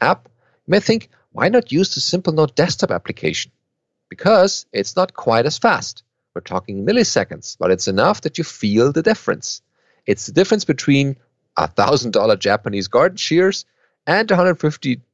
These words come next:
dollar garden shears. They both cut just fine, but if you work in the garden all day, you will probably feel the difference. And then they have, uh, other examples of software they're using and, uh, their speediness. And yeah,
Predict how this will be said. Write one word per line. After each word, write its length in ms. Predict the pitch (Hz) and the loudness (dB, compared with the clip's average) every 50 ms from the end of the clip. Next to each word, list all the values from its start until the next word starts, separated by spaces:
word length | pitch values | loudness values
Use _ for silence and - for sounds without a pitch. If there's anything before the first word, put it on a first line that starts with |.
| _ _ _ | _ _ _
dollar 260 | - 87 85 80 78 | 0 2 2 0 -2
garden 340 | - - - 92 - - - | -2 -2 0 0 0 -2 -4
shears. 380 | - - 90 73 - - - - _ _ _ _ _ _ _ _ _ _ _ | -6 -4 -2 -2 -4 -6 -12 -16 _ _ _ _ _ _ _ _ _ _ _
They 80 | - | -2
both 260 | - - 170 214 220 - | 2 4 4 4 2 2
cut 260 | - 214 196 - _ | -2 -4 -4 -4 _
just 280 | - 190 185 - - | -2 -2 -2 -2 -2
fine, 320 | - 214 233 226 226 220 220 - _ _ _ _ _ | 0 0 2 0 0 -4 -6 -12 _ _ _ _ _
but 80 | 170 190 | 2 2
if 120 | 185 - 196 | 2 2 2
you 80 | 185 | 2
work 200 | 170 170 175 170 | 4 2 2 0
in 80 | 156 143 | -2 -4
the 80 | 131 | -2
garden 320 | 127 139 156 160 165 160 156 | 0 4 4 4 4 2 2
all 120 | 151 147 | 0 2
day, 260 | 143 151 143 143 143 | 4 4 4 4 4
you 160 | 139 127 113 104 | 4 4 2 2
will 260 | 98 107 107 110 110 | 4 4 4 4 2
probably 420 | - 113 101 101 98 92 - 98 | 2 0 0 0 0 -2 -4 -4
feel 360 | 92 - - - 82 87 87 | -4 -6 -8 -2 0 0 0
the 80 | 95 104 | 2 2
difference. 500 | - - - - - - - - - - _ _ _ _ _ _ _ _ _ _ _ _ _ _ - _ _ _ _ _ _ _ - | 0 0 0 -6 -14 -12 -12 -12 -12 -12 _ _ _ _ _ _ _ _ _ _ _ _ _ _ -20 _ _ _ _ _ _ _ -2
And 200 | 85 82 85 85 | 0 2 2 2
then 100 | 82 82 | 2 2
they 140 | 87 90 87 | 0 0 0
have, 340 | 92 90 82 85 - - - | 0 0 0 0 -2 -6 -8
uh, 180 | - 110 - - - | -6 -6 -6 -2 0
other 340 | 104 110 131 135 135 143 - - | 2 4 4 4 4 2 0 -2
examples 760 | 139 127 123 - - 123 127 147 151 - 160 156 156 - - | -4 -4 -4 -2 0 0 0 0 0 0 0 0 0 -2 -8
of 140 | - - - | -10 -6 -2
software 340 | - 127 127 127 - 139 | 0 0 0 0 -2 0
they're 100 | 127 131 | 2 2
using 520 | 127 123 127 135 135 143 147 147 147 143 - | 4 4 4 2 2 2 0 0 0 -4 -6
and, 200 | 85 - - 127 - - - - | -8 -8 -8 -12 -16 -20 -12 -8
uh, 220 | - 87 - - - - - _ _ | -8 -6 -6 -8 -10 -16 -20 _ _
their 120 | - 107 | -2 0
speediness. 720 | 101 - - - 123 131 135 151 151 160 175 - - - - _ _ _ _ _ _ _ _ _ _ _ _ _ _ _ _ | 0 0 0 0 0 2 4 4 4 4 4 2 -2 -8 -12 _ _ _ _ _ _ _ _ _ _ _ _ _ _ _ _
And 640 | 92 92 92 92 95 95 98 98 101 104 107 104 - - - | 0 2 4 4 4 4 4 4 2 2 0 -4 -8 -2 2
yeah, 220 | - 196 123 - | 2 2 2 0